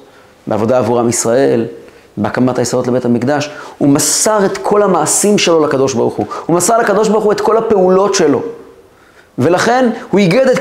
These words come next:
כל הפעולות ונתן אותם לשם, ואצל דוד המלך יכלו לראות בגלוי שהנפש שלו היא אלוקית לחלוטין. איך אומרת לו אביגיל? "והייתה נפש אדוני צרורה בצרור החיים". נפש.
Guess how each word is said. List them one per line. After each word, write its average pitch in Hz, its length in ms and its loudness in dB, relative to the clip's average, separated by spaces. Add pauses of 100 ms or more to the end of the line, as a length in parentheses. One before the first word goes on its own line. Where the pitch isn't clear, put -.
כל 294 260 2
הפעולות 254 480 2
ונתן 220 260 2
אותם 208 260 0
לשם, 254 360 0 (280)
ואצל 156 200 0
דוד 170 260 2
המלך 220 260 0
יכלו 185 180 0
לראות 208 260 2
בגלוי 202 640 2 (260)
שהנפש 165 500 -2
שלו 175 160 2
היא 147 120 4
אלוקית 131 480 -2
לחלוטין. 151 560 0 (180)
איך 151 100 -2
אומרת 180 300 2
לו 190 100 2
אביגיל? 196 520 2 (420)
"והייתה 147 480 2
נפש 202 640 0
אדוני 170 540 2 (240)
צרורה 156 520 0
בצרור 123 420 0
החיים". 113 360 -2 (1000)
נפש. - 600 -6